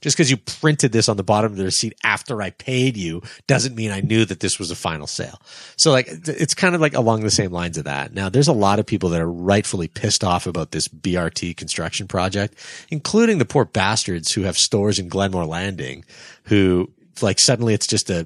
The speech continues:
a major problem to try and <laughs> go shopping in there. Um, and, like, and so on and so forth. So anyway, let me just make this point as, as quickly as I can. I'll get off my soapbox and stop my ranting, but th-, they don't, people here don't want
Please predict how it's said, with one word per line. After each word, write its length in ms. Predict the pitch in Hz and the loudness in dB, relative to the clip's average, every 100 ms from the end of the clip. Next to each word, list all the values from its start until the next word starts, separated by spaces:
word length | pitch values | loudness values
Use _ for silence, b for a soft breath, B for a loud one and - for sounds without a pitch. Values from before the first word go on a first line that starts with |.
| - | -8
a 80 | 90 | -10
major 600 | 85 85 85 98 104 90 | -10 -6 0 0 0 -2
problem 600 | - - 87 92 85 76 | -4 -4 -2 -2 -4 -8
to 100 | - | -8
try 200 | - 87 | -4 -2
and 200 | 85 - | -2 -2
<laughs> 0 | |
go 80 | 120 | 0
shopping 560 | - - 98 85 104 | 0 0 -2 -2 -2
in 140 | 78 71 | -2 -8
there. 260 | 73 - B B B B B | -10 -10 B B B B B
Um, 440 | - 113 101 98 - - | -4 0 0 0 -6 -2
and, 340 | 156 165 160 | -2 -2 -2
like, 240 | 165 160 - | 0 0 -2
and 120 | 160 | -2
so 200 | - 190 | 2 2
on 80 | 180 | 4
and 100 | 170 | 2
so 140 | 202 | 2
forth. 240 | 175 - 76 | 0 -2 0
So 240 | - 120 | 4 4
anyway, 420 | 135 135 87 80 - 92 - - | 6 4 2 -2 -10 -20 -20 -2
let 80 | |
me 80 | 160 | 2
just 160 | 170 - | 4 4
make 180 | 127 - | 2 2
this 140 | 110 | -2
point 300 | - 101 95 | -2 -4 -2
as, 160 | 87 - - | -2 -2 -4
as 160 | 107 | -4
quickly 300 | - 104 101 | -2 0 2
as 100 | 85 | 2
I 60 | 85 | 0
can. 240 | 101 85 | -2 -2
I'll 80 | 80 | -2
get 160 | 80 80 | -2 -2
off 160 | - | -4
my 80 | 73 | -2
soapbox 560 | - 92 87 82 71 - | 2 2 -2 -6 -8 -8
and 60 | |
stop 180 | - 85 | -6 -6
my 80 | 80 | -8
ranting, 580 | 73 87 87 85 69 76 | -8 -4 -4 -6 -10 -4
but 280 | 85 76 B B B B - _ _ _ _ _ _ _ _ _ | -4 -4 B B B B -20 _ _ _ _ _ _ _ _ _
th-, 180 | 135 - - | -20 -20 -6
they 240 | 120 165 | 2 4
don't, 340 | 165 208 214 | 4 2 2
people 280 | - 202 254 | -2 -2 0
here 140 | 220 240 | -2 -2
don't 340 | 151 131 143 | 0 0 -2
want 340 | 104 104 110 | -4 0 0